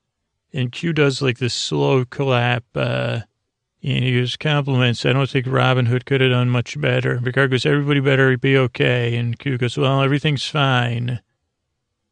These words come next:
But he goes, "You really put yourself in trouble for the love of a maid." Uh, he goes, "My debt is repaid."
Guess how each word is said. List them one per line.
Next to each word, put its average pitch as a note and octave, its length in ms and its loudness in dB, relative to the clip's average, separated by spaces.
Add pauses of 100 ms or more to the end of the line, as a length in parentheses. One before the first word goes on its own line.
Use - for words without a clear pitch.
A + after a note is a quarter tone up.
(240)
But C3+ 140 0
he B2+ 100 2
goes, B2 260 2
"You D3+ 140 -2
really C#3+ 300 2
put D3 220 -2
yourself C3 520 0
in B2+ 140 0
trouble C3+ 340 0
for C3+ 180 -4
the A#2+ 80 0
love B2+ 360 2
of B2 120 0
a B2 80 2
maid." B2 680 2
Uh, B2 400 -2 (380)
he D3+ 120 -8
goes, C3+ 200 2
"My C#3 120 -2
debt C#3+ 300 2
is C#3+ 200 -4
repaid." C3+ 920 0